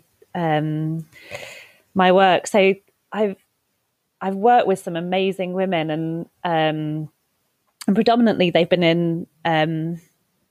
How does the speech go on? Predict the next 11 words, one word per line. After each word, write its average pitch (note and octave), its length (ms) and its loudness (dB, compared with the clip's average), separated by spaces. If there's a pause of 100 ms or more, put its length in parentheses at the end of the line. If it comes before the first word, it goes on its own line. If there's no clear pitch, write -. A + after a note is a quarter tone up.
teams F#3+ 460 0
that - 140 -2
I've E3+ 200 0
either F#3 220 -2
worked G#3+ 400 0
with G#3+ 320 2 (160)
or E3+ 680 2 (680)
managed F#3 520 -4
myself. G#3 600 2
So, E3 600 2
um, E3 500 -2